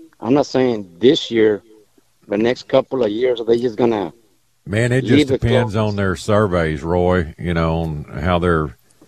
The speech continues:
Speaker 2: you know, their biomass and creel looks and all that after all these closures from, you know, November to December fifteenth. That's, uh,
Speaker 1: Do you,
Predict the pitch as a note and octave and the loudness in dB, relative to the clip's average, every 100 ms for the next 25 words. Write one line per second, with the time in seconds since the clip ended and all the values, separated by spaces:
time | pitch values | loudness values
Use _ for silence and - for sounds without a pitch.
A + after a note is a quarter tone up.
0 | _ _ _ _ _ _ - F#2+ F#2 E2+ | _ _ _ _ _ _ -8 -4 -2 -2
1 | D2 E2+ F#2 F#2 F2 F#2 F#2+ F#2+ F2 F2 | 0 2 2 0 0 -2 0 -2 -4 -10
2 | D#2+ G2+ F#2+ F#2 F2 F#2 F#2 F2+ - E2+ | -6 0 2 4 2 4 2 0 -4 -2
3 | F2 F2 F2 F2 E2+ E2+ - E2+ E2 E2 | 2 2 2 2 0 -2 0 2 2 2
4 | E2 C#2 - - - F#2 F#2 D#2+ D#2 D#2+ | -2 -6 -16 -16 -2 0 2 -2 -4 -6
5 | - D#2+ C#2 C2+ D2 _ _ - D2+ D2+ | -4 -4 -4 -8 -14 _ _ -10 -4 -2
6 | D#2 E2 D#2+ E2+ D2+ D#2+ D2 D2 D#2 - | 0 0 2 0 2 0 0 -2 -2 -2
7 | E2+ D2 - E2 - F2 E2+ C2+ - - | -2 -2 0 -2 0 -2 0 -2 -10 -20
8 | _ _ _ _ _ _ _ _ _ _ | _ _ _ _ _ _ _ _ _ _
9 | _ _ _ - D2 D2 - E2 D2+ C#2+ | _ _ _ -10 -6 -6 -2 2 2 2
10 | C2+ - F2+ A#2 A#2+ D#3+ F3+ D3 | -2 -8 -10 -2 4 6 4 -2